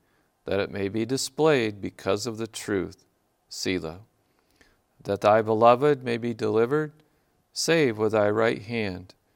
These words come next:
and hear me. God hath spoken in his holiness. I will rejoice. I will divide Shechem, and mete out the valley of Succoth.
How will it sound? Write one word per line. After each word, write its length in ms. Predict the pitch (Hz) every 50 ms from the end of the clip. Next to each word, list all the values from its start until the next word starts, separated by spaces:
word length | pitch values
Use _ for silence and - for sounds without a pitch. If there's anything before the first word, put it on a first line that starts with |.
| _ _ -
and 180 | 110 113 113
hear 260 | 117 156 170 165 151
me. 300 | 120 95 87 85 82 104 _ _ _ _ _ _ _ _ _ _ _ _ _ _ _ _ _ _
God 340 | - 127 135 160 185 190 180
hath 200 | 156 131 123 117
spoken 680 | - - - - 139 160 165 160 190 175 170 160 147 160 -
in 180 | 113 131 135
his 220 | 131 139 139 123 -
holiness. 760 | 127 123 117 113 110 101 98 95 90 90 - - - - - _ _ _ _ _ _ _ _ _ _ -
I 160 | 104 104 110
will 160 | 117 123 127
rejoice. 920 | 131 135 135 135 127 139 151 165 170 147 113 95 - - - - - - _ _ _ _ _ _ _ _ _ _
I 120 | - 87 90
will 200 | 90 95 107 104
divide 500 | 107 107 98 117 120 123 127 131 131 127
Shechem, 520 | - - 151 151 - 123 107 95 90 101 - _ _ _ _ _ _ _ _ _ _ -
and 200 | - 90 87 90
mete 180 | 113 131 139
out 240 | 147 151 156 151 147
the 80 | - 143
valley 520 | 123 127 120 120 117 117 117 113 110 -
of 200 | - 98 107 98
Succoth. 720 | - - 113 107 104 - - 80 78 85 92 - - -